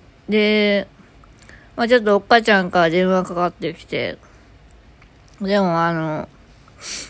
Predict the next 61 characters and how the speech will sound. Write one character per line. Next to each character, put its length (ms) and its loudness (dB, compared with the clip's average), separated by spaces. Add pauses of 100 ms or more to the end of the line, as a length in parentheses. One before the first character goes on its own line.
(260)
あ、 420 -10 (200)
実 220 -6
家 160 2
に 320 0
帰 360 2
る 180 -4
予 120 0
定 220 0
だ 100 -4
っ 60 -14
た 200 -6
ん 60 -8
で 80 -10
す 100 -14
け 180 -8
ど、 260 -8 (1300)
ち 80 -4
ょ 40 0
っ 40 -2
と 160 0
ま 280 0
だ 120 2
ね、 300 -4
眠 260 0
た 220 0
い 20 -2
っ 40 -8
て 160 -8
い 20 -2
う 60 -4
の 180 -6
で、 280 -4 (760)
<laughs> 800 -6
も 240 0
う 40 -2
そ 140 -4
の 80 2
ま 160 4
ま 200 4
寝 180 2
て、 560 2
で、 240 0
昼 340 -4
過 140 -8
ぎ 180 0
ぐ 140 0
ら 180 0
い 80 -4
に 180 -10
会 240 -6
お 300 -2
う 40 -4
っ 20 -18
て 180 -14
い 60 -8
う 20 -12
話 500 -10
に 60 -12
な 120 -12
っ 40 -16
て、 320 -14